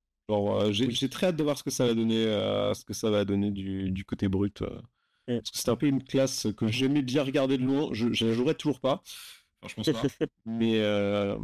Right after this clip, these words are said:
Speaker 1: je jouerai toujours pas, mais je pense que ça va être super intéressant ce que ça va apporter genre au jeu, à la méta, à la classe en tant que telle. Et là, on a vu que quelques cartes et, et un héros.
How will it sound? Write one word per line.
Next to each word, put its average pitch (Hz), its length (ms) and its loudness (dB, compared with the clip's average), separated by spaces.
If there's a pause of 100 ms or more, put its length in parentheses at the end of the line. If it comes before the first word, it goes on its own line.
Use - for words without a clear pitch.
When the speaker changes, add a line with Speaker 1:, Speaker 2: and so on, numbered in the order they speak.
(360)
Speaker 1:
je 113 120 0
jouerai 143 180 2
toujours 165 240 -2
pas, 131 260 0
mais 113 160 2
je - 80 -2
pense 175 140 0
que 113 180 2
ça 113 120 0
va 110 40 4
être 107 100 -2
super 170 240 0
intéressant 139 380 2
ce - 60 -12
que 143 80 0
ça 107 120 0
va 104 120 2
apporter 127 340 -4
genre 120 240 0
au 117 100 -2
jeu, 135 400 2
à 120 40 2
la 117 100 0
méta, 123 580 0
à 104 80 -2
la 98 80 2
classe 131 340 0
en 123 60 -2
tant 113 120 -2
que - 80 -12
telle. 147 260 0 (140)
Et 101 100 2
là, 131 320 2
on 143 100 4
a 117 40 4
vu 113 120 -2
que - 140 -2
quelques 123 300 0
cartes - 260 -2
et, 120 300 2
et 117 120 2
un 117 80 2
héros. 139 300 0